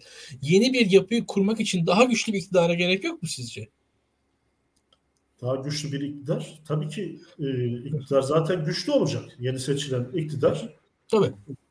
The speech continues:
Speaker 2: elli artı bir ile seçileceği için güçlü olacak. Tabii parlamentodaki sandalye sayısı da burada önem kazanacak.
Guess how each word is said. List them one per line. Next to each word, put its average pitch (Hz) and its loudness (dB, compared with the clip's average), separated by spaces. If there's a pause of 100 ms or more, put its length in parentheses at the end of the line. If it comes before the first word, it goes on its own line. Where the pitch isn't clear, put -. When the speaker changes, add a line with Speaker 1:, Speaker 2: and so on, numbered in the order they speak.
Speaker 2:
elli 147 8
artı 147 6
bir 160 0
ile 151 4
seçileceği 151 4
için 208 -4 (520)
güçlü 196 2
olacak. 127 2
Tabii 151 -2
parlamentodaki 156 6
sandalye 151 6
sayısı 160 0
da 123 0
burada 120 -4 (520)
önem 135 0
kazanacak. 123 -2